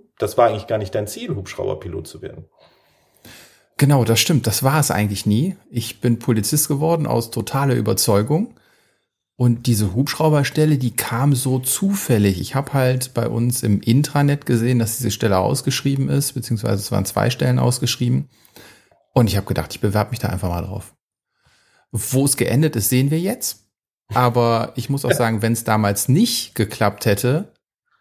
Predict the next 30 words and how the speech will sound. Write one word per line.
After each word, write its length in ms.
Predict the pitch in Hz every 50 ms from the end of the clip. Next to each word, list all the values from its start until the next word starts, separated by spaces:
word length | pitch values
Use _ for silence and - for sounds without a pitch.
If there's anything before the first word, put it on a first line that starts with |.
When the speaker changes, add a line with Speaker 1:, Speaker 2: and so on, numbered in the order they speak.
| _
Speaker 2:
wär's 320 | - - 98 92 92 98 -
das 200 | 110 120 - -
wahrscheinlich 380 | 143 123 - 151 151 151 151
auch 140 | 143 135 127
gewesen. 420 | - 139 139 160 185 165 113 98 95
Dann 160 | 95 95 95
wär 160 | 101 104 98
ich 220 | 98 95 - -
glücklich, 680 | - 117 139 139 - - 170 175 175 - - - - - 143
äh, 20 |
als 320 | 139 131 131 - 123 - -
Polizist 420 | - - 123 117 - - 135 -
auf 120 | 123 -
der 80 | - 113
Straße 440 | - - - 131 165 190 - - 117
geworden, 500 | 101 92 92 95 98 113 131 143 123 127
weil 400 | - 104 101 101 101 95 - _ _ _ _ _ -
der 80 | - 107
Beruf 540 | 98 104 95 98 107 104 101 - - - _ _ _
mega 380 | - 101 101 101 107 107 127 123
ist. 460 | - - 196 202 - - - _ _
Also 460 | - - 107 104 110 107 101 98 98 - - - - - _ _ _ _ _ _ _ _ _
kann 160 | - - 101
ich 140 | 98 104 101
auch 80 | 104 107
jedem 220 | 110 110 110 107
nur 160 | 104 107 107
ans 200 | 107 101 98 -
Herz 300 | - 107 95 98 101 -
legen. 560 | 135 127 139 143 151 143 135 - 120 110 -